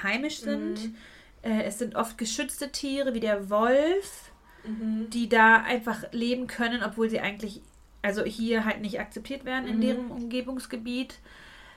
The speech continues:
Speaker 1: Ich bin da immer so ein bisschen zwiegespalten.
Speaker 2: Ja, ich auch.
Speaker 1: Nichtsdestotrotz läuft da trotzdem ein Luchs rum, der in seinem Käfig die Spuren hinterlässt, ne?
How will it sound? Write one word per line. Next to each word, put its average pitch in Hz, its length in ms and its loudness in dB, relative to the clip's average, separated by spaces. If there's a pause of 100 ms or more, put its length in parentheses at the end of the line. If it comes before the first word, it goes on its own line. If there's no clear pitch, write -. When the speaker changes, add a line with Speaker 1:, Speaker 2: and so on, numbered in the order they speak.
(1080)
Speaker 1:
Ich - 100 -12
bin 269 100 -2
da 240 100 0
immer 208 160 -2
so 202 60 -4
ein 196 60 -4
bisschen 196 220 -8
zwiegespalten. 202 520 -8
Speaker 2:
Ja, 202 80 0
ich 202 60 0
auch. 214 40 -6
Speaker 1:
Nichtsdestotrotz 269 580 0
läuft 240 200 4
da 247 60 0
trotzdem 233 340 -4
ein 190 80 0
Luchs 202 280 -4
rum, 180 160 -6
der 185 120 0
in 185 120 -2
seinem 180 380 -4 (360)
Käfig 202 600 -2 (160)
die 202 160 -8
Spuren 196 400 -2
hinterlässt, 180 600 -2
ne? 226 220 -4